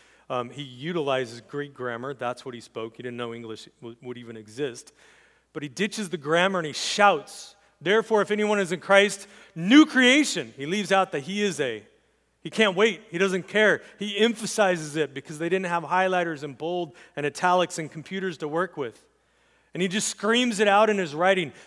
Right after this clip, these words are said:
"Therefore, if anyone is in Christ, if they are forgiven, if their brokenness is redeemed, new creation, God restored." He made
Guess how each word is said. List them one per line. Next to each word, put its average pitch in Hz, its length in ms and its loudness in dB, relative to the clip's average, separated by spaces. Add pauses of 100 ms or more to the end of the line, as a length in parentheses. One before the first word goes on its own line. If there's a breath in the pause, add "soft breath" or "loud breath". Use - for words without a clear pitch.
"Therefore, 247 460 6
if 190 100 0
anyone 254 320 4
is 220 220 -2
in 226 160 0
Christ, 233 420 2
if 170 120 -10
they 226 80 2
are 233 100 4
forgiven, 214 760 -2 (220 loud breath)
if 196 120 -2
their 208 140 4
brokenness 254 840 0 (180 loud breath)
is 180 180 0
redeemed, 196 720 0 (320 soft breath)
new 202 320 2
creation, 202 840 0
God 156 340 0
restored." 127 600 -12 (1800)
He 131 100 -16
made 135 460 -8